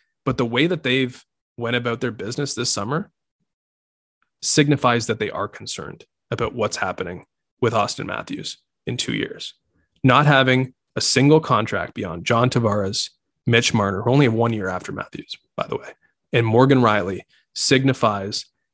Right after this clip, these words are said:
that they aren't leaving anything to chance and that keeping Matthews is more important than trying to win over the next two, three, four seasons. I don't think they're looking at things the right way.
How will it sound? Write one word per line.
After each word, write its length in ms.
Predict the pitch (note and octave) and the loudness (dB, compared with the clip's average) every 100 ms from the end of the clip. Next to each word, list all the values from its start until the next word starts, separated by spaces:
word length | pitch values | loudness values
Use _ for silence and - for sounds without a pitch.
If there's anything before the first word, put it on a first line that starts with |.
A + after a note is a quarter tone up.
| _ | _
that 240 | A#2+ A2+ - | -2 0 4
they 220 | B2 C3 | 6 6
aren't 320 | A#2+ B2 - | 4 2 0
leaving 400 | C3 A#2 A2+ A#2 C3 | -2 0 -2 -4 -2
anything 380 | B2 B2+ C3 A#2+ | 0 2 2 0
to 60 | |
chance 520 | A2 A#2 A2+ B2 - - - | -2 -4 -4 -6 -10 -12 -4
and 100 | A#2+ | -2
that 140 | A2 | -2
keeping 380 | - D3+ D3+ A#2+ | 2 2 4 2
Matthews 640 | A2+ G#2 - G#2 G#2 - - _ - | 2 0 -4 -6 -4 -6 -10 _ -4
is 140 | A#2 | 0
more 180 | A#2 A2 | 2 2
important 640 | G#2+ - A#2+ E2 F#2 G#2+ - _ _ | 2 2 2 2 -4 -14 -18 _ _
than 120 | A2+ | -6
trying 340 | A2 A#2+ G#2+ G#2+ | -2 0 0 -2
to 60 | |
win 200 | G#2+ G#2+ | -2 -4
over 140 | G2+ G2+ | -4 -6
the 80 | F#2+ | -8
next 360 | E2 - - _ _ - | -8 -12 -14 _ _ -10
two, 320 | - A2 G#2+ | -2 -2 -2
three, 340 | - - G#2 F#2+ | -8 -8 -8 -8
four 300 | - G#2+ G#2 | -6 -6 -4
seasons. 640 | - - - _ - - _ _ _ _ _ _ _ _ _ _ | -8 -8 -10 _ -20 -20 _ _ _ _ _ _ _ _ _ _
I 80 | C3 | 4
don't 140 | C3 A#2+ | 4 4
think 140 | A#2 | 0
they're 100 | A2+ | 0
looking 300 | G#2+ G#2 G#2 | -4 -8 -10
at 120 | E2+ | -8
things 200 | G2+ G2+ | -6 -6
the 80 | G#2+ | -6
right 180 | G#2 D#2+ | -6 -4
way. 280 | G#2+ G2+ | -6 -6